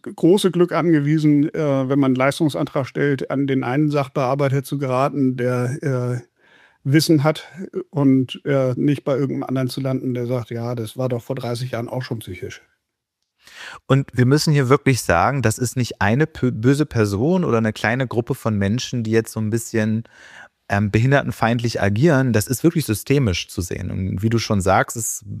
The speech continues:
Speaker 2: definitiv Finanzierung im Hintergrund. Ich erlebe das bei der Rentenkasse, bei GutachterInnen, bei, ähm, GutachterInnen auch in Betrieben. Ich erlebe das bei, ähm, Krankenkassen.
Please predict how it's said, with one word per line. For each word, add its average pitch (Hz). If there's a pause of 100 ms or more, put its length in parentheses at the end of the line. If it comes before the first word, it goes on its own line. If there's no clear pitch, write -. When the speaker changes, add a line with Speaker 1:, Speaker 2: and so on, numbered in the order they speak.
(300)
Speaker 2:
definitiv 127
Finanzierung 147 (380)
im 139
Hintergrund. 147
Ich -
erlebe 117
das 98 (280)
bei 90
der 87
Rentenkasse, 131
bei 101
GutachterInnen, 113
bei, 92
ähm, 85 (340)
GutachterInnen 107
auch 92 (220)
in 107
Betrieben. 143 (180)
Ich -
erlebe 107
das 98
bei, 90 (280)
ähm, 82
Krankenkassen. 131